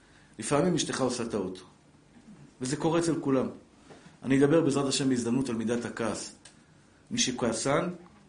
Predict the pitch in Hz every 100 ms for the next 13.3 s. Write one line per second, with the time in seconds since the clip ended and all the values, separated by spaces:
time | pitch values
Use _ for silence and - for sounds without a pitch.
0 | - - - - - 107 104 113 110 -
1 | 143 127 117 113 - 135 131 117 110 135
2 | 127 117 98 107 101 92 82 - - -
3 | - - - - - - 139 131 151 -
4 | - - - _ - - - 135 156 180
5 | - - - - 101 117 117 120 147 165
6 | 113 107 - 117 131 156 185 - - -
7 | - 139 151 147 180 143 143 143 123 113
8 | 117 104 87 - - - - - - -
9 | - - - 120 127 139 151 180 180 117
10 | 120 147 143 135 117 120 131 120 104 -
11 | 131 131 113 95 92 92 82 82 78 -
12 | - - - - 151 147 110 123 - 120
13 | 131 -